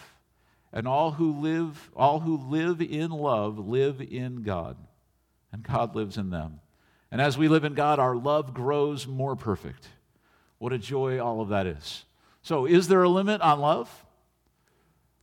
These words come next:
Well, only if you reach the limit of God himself, and God is infinite. So we're in no danger of hitting any kind of cap on the number of people we can love or the way in which we can care.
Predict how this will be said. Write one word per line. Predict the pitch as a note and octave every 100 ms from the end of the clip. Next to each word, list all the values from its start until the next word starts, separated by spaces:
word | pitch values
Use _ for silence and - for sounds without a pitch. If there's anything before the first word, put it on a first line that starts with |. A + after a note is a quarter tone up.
| _ _ _ -
Well, | A2 C#3+
only | C#3+ D#3
if | D3 C#3+
you |
reach | C#3+ E3 -
the | B2+
limit | A#2 D#3+ C#3+
of | A#2
God | G#2+ C3 D3+
himself, | C3+ C3 F3 - - -
and | F#2
God | G2 C3 C#3
is | B2+
infinite. | C#3 A2+ E2+ D#2
So | - G#2+ G#2 G2+
we're | G2 A#2
in | A#2
no | B2 D#3+
danger | D#3 E3 D3+ A#2+
of | A#2
hitting | A2+ B2+ B2
any | C3+ C#3+
kind | B2+ C3+
of | -
cap | - - B2 - - - - -
on | A#2
the | A#2
number | B2+ D3 C#3
of | C3
people | - G#3+ - F#3
we | F3
can | F3 E3
love | E3 E3+ C#3+
or |
the | A2
way | A2+ D3+
in | E3
which | D#3+ C#3+
we | D#3
can | C3+ C#3
care. | C3 C3+ B2+ B2+